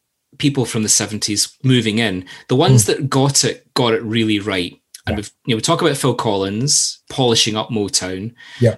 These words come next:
Speaker 1: Mike Oldfield nails pop music perfectly there. Rod Stewart as well, he gets nineteen eighty-three right
Speaker 2: Yeah.
Speaker 1: with Baby Jane.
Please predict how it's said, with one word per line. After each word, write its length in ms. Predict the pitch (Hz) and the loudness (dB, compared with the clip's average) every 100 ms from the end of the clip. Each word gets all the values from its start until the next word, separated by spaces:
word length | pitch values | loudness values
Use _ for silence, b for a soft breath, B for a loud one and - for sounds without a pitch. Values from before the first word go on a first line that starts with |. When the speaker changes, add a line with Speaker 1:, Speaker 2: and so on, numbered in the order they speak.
| - | 0
Speaker 1:
Mike 220 | 156 143 | 2 4
Oldfield 680 | 143 147 - 117 101 104 - - - | 4 4 2 2 0 -2 -4 -4 -6
nails 720 | 139 113 110 107 101 - - - | -2 2 4 2 2 -2 -4 -4
pop 220 | 127 123 | -4 0
music 360 | 107 104 110 | 0 0 -2
perfectly 440 | - 101 - 95 95 | -4 -4 -4 -8 -6
there. 180 | 87 - B B B 147 | -6 -10 B B B 0
Rod 180 | 202 | 2
Stewart 540 | - - 214 170 110 - | 2 2 4 4 2 -2
as 220 | 120 113 | -2 0
well, 420 | 123 131 107 120 127 | 2 2 0 -2 -6
he 300 | - 120 117 | -2 -2 0
gets 580 | - 123 131 - - - | 0 0 0 0 0 0
nineteen 400 | 117 113 113 107 | 0 0 0 -2
eighty-three 600 | 107 107 107 110 104 104 | -2 -2 -4 -4 -4 -6
right 320 | 101 101 107 139 | -4 -4 -2 -4
Speaker 2:
Yeah. 60 | |
Speaker 1:
with 160 | 147 - | -6 -6
Baby 220 | 101 98 | -10 -8
Jane. 340 | 98 92 92 | -4 -4 -6